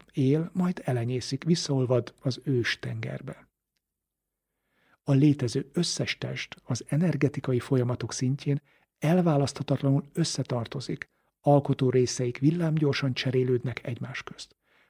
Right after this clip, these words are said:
A hullámok és részecskék szintjén a szó szoros értelmében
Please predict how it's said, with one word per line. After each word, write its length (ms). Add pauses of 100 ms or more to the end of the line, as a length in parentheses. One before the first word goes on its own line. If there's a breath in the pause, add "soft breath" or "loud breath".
A 100
hullámok 640
és 140
részecskék 600
szintjén 540 (100)
a 100
szó 240
szoros 360
értelmében 760